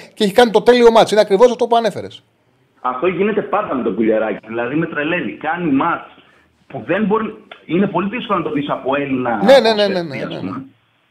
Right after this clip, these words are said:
Speaker 2: Και κάνει στάνταρ ένα λάθος στον αγώνα που μπορεί να σου στοιχίσει βαθμούς, έτσι. Είναι απίστευτο. Αλλά εντάξει. Επενδύει σε αυτό, οπότε, α, από ό,τι φαίνεται, το ανέχεσαι, παρότι για τον πρωταθλητισμό αυτά τα λάθη δεν,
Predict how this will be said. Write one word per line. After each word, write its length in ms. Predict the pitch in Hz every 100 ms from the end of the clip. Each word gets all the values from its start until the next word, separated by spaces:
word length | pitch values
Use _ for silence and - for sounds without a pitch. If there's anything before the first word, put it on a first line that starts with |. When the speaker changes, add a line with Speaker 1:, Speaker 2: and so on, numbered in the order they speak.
| _
Speaker 2:
Και 140 | -
κάνει 540 | 156 - 170 214 220 -
στάνταρ 420 | - 196 - 214
ένα 180 | 214 220
λάθος 440 | 196 220 226 214 -
στον 200 | 202 175
αγώνα 460 | 151 165 220 233
που 100 | 196
μπορεί 220 | 180 190 226
να 80 |
σου 100 | 233
στοιχίσει 920 | - 196 - 214 - - 247 240 233
βαθμούς, 460 | 202 202 240 220 113
έτσι. 400 | 117 117 107 - _ _ _ _ _ _
Είναι 240 | - 208 220
απίστευτο. 560 | 220 220 117 - - _ _ _ _ _ _
Αλλά 180 | 311 330
εντάξει. 360 | 214 170 - - - _ _ _ _ _ _ _ _ - -
Επενδύει 540 | 165 170 165 180 180 -
σε 60 |
αυτό, 260 | - 196 220
οπότε, 360 | 214 208 214 202 196 190 180
α, 100 | - 147 -
από 100 | 175
ό,τι 100 | 175
φαίνεται, 320 | - 190 175
το 100 | 165
ανέχεσαι, 440 | 151 131 170 175 170
παρότι 380 | 156 147 175 165
για 140 | 165
τον 120 | 156
πρωταθλητισμό 640 | 156 143 135 139 131 220 196
αυτά 140 | 196
τα 120 | 175
λάθη 440 | 175 202 202 190 170
δεν, 540 | 156 135 98 - -